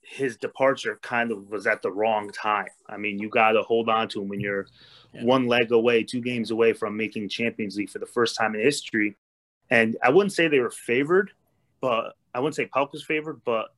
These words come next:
Speaker 1: this was probably their best chance. I mean, when you, when you're going against other teams of, of higher caliber, like we've gone against Ajax in the past,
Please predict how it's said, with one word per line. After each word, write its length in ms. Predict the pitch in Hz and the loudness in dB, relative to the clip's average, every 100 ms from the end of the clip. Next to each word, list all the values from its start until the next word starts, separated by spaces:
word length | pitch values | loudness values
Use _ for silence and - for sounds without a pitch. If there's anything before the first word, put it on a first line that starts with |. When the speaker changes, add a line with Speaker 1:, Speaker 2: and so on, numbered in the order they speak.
| _ 110 | _ -16
Speaker 1:
this 380 | - 147 170 | -6 2 2
was 120 | 143 - | 2 2
probably 340 | 139 123 117 | 2 4 4
their 140 | 110 | 2
best 320 | 104 110 104 - | 0 0 -2 -6
chance. 440 | 113 95 - - | -6 -6 -10 -14
I 80 | 101 | -8
mean, 200 | 98 98 | -6 -4
when 180 | 101 101 | -4 -6
you, 80 | 113 | -6
when 160 | 117 104 | -4 -4
you're 140 | 101 | -2
going 280 | 110 113 107 | 2 2 2
against 440 | 104 107 98 - _ - - - - | 2 0 0 -10 _ -20 -20 -10 2
other 240 | 110 107 | 4 4
teams 360 | 101 110 98 95 | 0 -4 -4 0
of, 180 | 95 - | -2 -2
of 160 | 98 | -6
higher 340 | 95 - 104 98 | -2 2 4 2
caliber, 520 | - 101 101 92 92 | 2 2 2 2 0
like 140 | 90 95 | 0 -4
we've 140 | 90 | -4
gone 220 | 104 98 | -2 -2
against 280 | 92 95 101 | -2 -4 0
Ajax 420 | 98 95 95 - | 2 2 0 -4
in 100 | 95 | -8
the 60 | 92 | -8
past, 500 | - 98 90 - | -2 0 0 -4